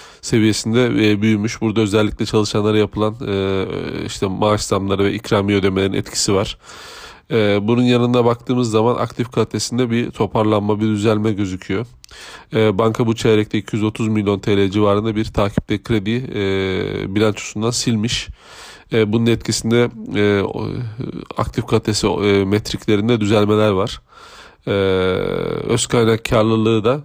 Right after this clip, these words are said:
e, dördüncü çeyrekte, geçen senenin son çeyreğinde yüzde yirmi dört seviyesindeydi. Bu çeyrekte yüzde yirmi beşe yükselmiş. Orada da yine bir iyileşme söz konusu çeyreksel olarak baktığımızda.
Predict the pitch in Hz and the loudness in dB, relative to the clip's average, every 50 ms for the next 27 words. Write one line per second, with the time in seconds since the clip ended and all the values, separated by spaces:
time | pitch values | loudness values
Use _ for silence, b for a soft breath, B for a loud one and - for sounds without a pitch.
0 | _ - 110 110 107 107 104 104 101 101 104 113 107 101 110 110 107 - - 113 | _ -8 -4 -2 0 0 0 -2 -2 -2 0 0 0 0 -2 -6 -4 -2 0 2
1 | 104 104 98 - - 101 101 - - _ - 104 98 110 107 107 - - 104 104 | 2 2 0 -2 -4 -6 -6 -6 -10 _ -6 -2 0 0 0 0 0 0 0 0
2 | 101 - - 113 107 - - 113 101 104 110 120 113 110 104 101 104 107 104 104 | -2 0 0 0 0 0 0 0 0 2 0 0 0 0 0 0 0 0 0 0
3 | 107 104 113 110 - - 107 92 92 92 - - - 95 92 92 95 - - 156 | 0 0 0 0 0 -2 -2 -2 -2 -2 -4 -6 -8 -6 -4 -4 -4 -4 -6 -8
4 | B B B B B B B B B B B 160 123 120 - 131 110 104 - - | B B B B B B B B B B B -4 -4 -2 2 2 2 2 2 2
5 | 120 113 113 107 107 117 113 113 110 110 110 - - 117 104 98 - - 98 92 | 2 2 2 2 2 2 2 4 2 2 0 2 2 0 0 0 -2 -2 -4 -4
6 | 101 113 - - - - - _ _ - - 117 110 104 104 101 101 104 107 104 | -4 -6 -6 -6 -6 -8 -10 _ _ -4 0 0 2 4 2 2 2 2 0 0
7 | 101 104 117 120 - 92 117 107 101 104 - - 123 113 - - 104 - - - | 0 0 -2 -4 -2 -2 0 2 2 2 0 0 -2 -4 -2 -2 -4 -4 -2 -2
8 | 101 101 113 123 - - 117 104 101 - - 107 104 113 117 117 - 104 104 - | -2 0 0 -2 0 2 2 2 2 2 0 2 2 2 2 0 0 -2 -2 -2
9 | - - 107 98 98 95 101 113 151 | -4 -6 -4 -4 -4 -4 -4 -6 -6